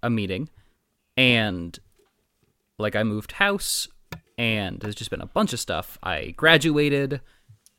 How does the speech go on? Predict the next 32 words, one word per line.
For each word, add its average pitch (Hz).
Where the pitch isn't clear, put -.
and 107
this 247
is 123
a 104
week 110
that -
I 98
would 98
describe 98
as 92
being 95
filled 123
with 131
pretty 196
good 180
news. 110
Um, 90
I 82
interviewed 143
for 107
a 107
job 147
that's 110
looking 98
relatively 90
promising. 160
Big 110
ups -
to -
Rich -
Howard 131
for 85